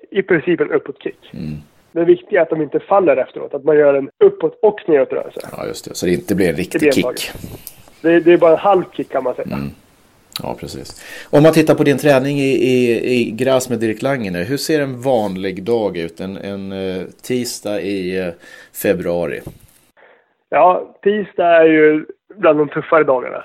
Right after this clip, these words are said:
Speaker 2: Mm,
Speaker 1: Tisdag,
Speaker 2: bra.
Speaker 1: torsdag och, och lördag morgon. <laughs> Så att vi tränar morgon sju till nio. Och då kör vi oftast arm, armpass och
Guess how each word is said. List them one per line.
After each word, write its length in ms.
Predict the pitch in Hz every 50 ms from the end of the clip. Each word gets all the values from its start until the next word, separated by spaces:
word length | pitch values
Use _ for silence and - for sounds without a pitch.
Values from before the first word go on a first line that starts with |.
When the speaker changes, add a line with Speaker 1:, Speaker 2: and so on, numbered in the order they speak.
| - _ -
Speaker 2:
Mm, 120 | - 101
Speaker 1:
Tisdag, 280 | 113 202 - 107 - -
Speaker 2:
bra. 100 | - -
Speaker 1:
torsdag 340 | - 165 165 160 - 143 135
och, 140 | 135 143 139 _ -
och 120 | 147 139 - - - - -
lördag 240 | 160 151 143 147 147
morgon. 280 | 143 143 143 143 135 127 - - 226 - - - - - 117 - -
<laughs> 600 | - - - - - - - - _ _ _ -
Så 60 | 170
att 100 | 160 151
vi 440 | 156 185 196 202 196 190 185 175 170
tränar 540 | - 185 170 160 165 170 170 165 160 - - _ - _ _ _ _ -
morgon 420 | 170 156 151 151 175 196 202 190 - _ _ _
sju 240 | - - - 170 170
till 160 | 165 - 165
nio. 340 | 160 156 151 139 151 185 214 - _ _ _ _ _ _
Och 120 | - - 165
då 240 | 160 170 170 165 156
kör 240 | 165 170 165 156
vi 100 | 151 151
oftast 600 | 156 156 156 - - - 151 147 143 - _ - - _
arm, 540 | - - 151 170 185 185 175 160 151 147 - - - - _ _ _ _ _ -
armpass 560 | 160 165 160 151 147 143 139 - 175 180 165 - - _ _ -
och 260 | 240 165 147 143 -